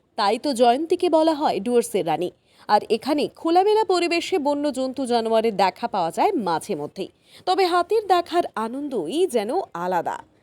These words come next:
দূরদূরান্তের পর্যটকরা সেই দৃশ্য দেখার জন্যই অপেক্ষা করতে থাকেন, আর মাঝে মধ্যেই দেখাও মেলে গজরাজের। কিন্তু একপাল হাতির দেখা খুবই ভাগ্যের ব্যাপার। নিজের পরিবার নিয়ে যখন হাতি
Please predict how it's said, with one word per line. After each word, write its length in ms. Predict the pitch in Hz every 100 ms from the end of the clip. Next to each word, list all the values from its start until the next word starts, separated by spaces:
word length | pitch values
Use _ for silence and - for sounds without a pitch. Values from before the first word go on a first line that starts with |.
| _ _ _ -
দূরদূরান্তের 600 | 277 240 392 427 494 494
পর্যটকরা 560 | 370 349 349 339 320 381
সেই 240 | 370 311 302
দৃশ্য 240 | 262 277 294
দেখার 300 | 240 233 254
জন্যই 340 | 220 262 220 156
অপেক্ষা 340 | 196 240 226
করতে 260 | 196 180 170
থাকেন, 300 | 170 185 190 156 _ -
আর 120 | 226 233 233
মাঝে 200 | 226 320
মধ্যেই 380 | 370 - 262 185 202
দেখাও 360 | 165 - 302 466
মেলে 180 | 403 370 311
গজরাজের। 560 | 202 196 220 151 165 185 - - -
কিন্তু 200 | 269 294
একপাল 380 | 294 294 403 403
হাতির 420 | 339 359 349 427 359
দেখা 360 | 311 311 269 269 - _ _
খুবই 260 | - 339 339
ভাগ্যের 400 | 220 240 240 233
ব্যাপার। 300 | 160 135 160 - _ -
নিজের 320 | 226 233 302
পরিবার 420 | 285 294 311 359 392
নিয়ে 200 | 359 349
যখন 280 | 330 320 330
হাতি 260 | 294 285